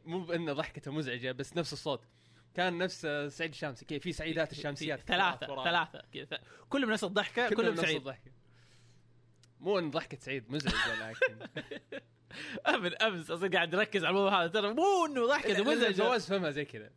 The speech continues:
Speaker 1: فواز فهمها إنه مزعجة. في ثلاثة سعيد الشامسي يضحكون بأعلى صوتهم ورانا، وقاعدين يسولفون. المشكلة ما يسولفو-، ما يسولفون في وقت الأحداث الخايسة اللي المفروض تسولف فيها. أنا صراحة ما س-،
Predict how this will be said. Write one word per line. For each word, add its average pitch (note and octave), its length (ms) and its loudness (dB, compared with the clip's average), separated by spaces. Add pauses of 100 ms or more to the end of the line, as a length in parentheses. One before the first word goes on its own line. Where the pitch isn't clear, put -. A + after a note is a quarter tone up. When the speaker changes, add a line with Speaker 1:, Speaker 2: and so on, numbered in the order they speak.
(360)
Speaker 1:
فواز D#3 220 -2
فهمها D3 280 -2
إنه C3 140 -6
مزعجة. A#2 320 -10 (680)
في A3 380 2
ثلاثة - 360 2
سعيد D3+ 220 -6
الشامسي E3 440 -6
يضحكون D3 340 -8
بأعلى C#3+ 260 -4
صوتهم D3 340 -6
ورانا، D3+ 460 -4 (1040)
وقاعدين D3 340 -2
يسولفون. D3 540 -4 (520)
المشكلة G3 340 -4
ما F3+ 80 0
يسولفو-، F#3 440 -2
ما E3+ 120 -2
يسولفون D#3 680 -4
في - 120 -10
وقت C3 220 -8
الأحداث B2 440 -8
الخايسة A#2+ 420 -4 (480)
اللي D3 80 -4
المفروض D#3 240 -4
تسولف C#3 240 -4
فيها. C3 360 -6
أنا D3 80 -2
صراحة C#3 300 -2
ما C#3 120 -6
س-، - 120 -16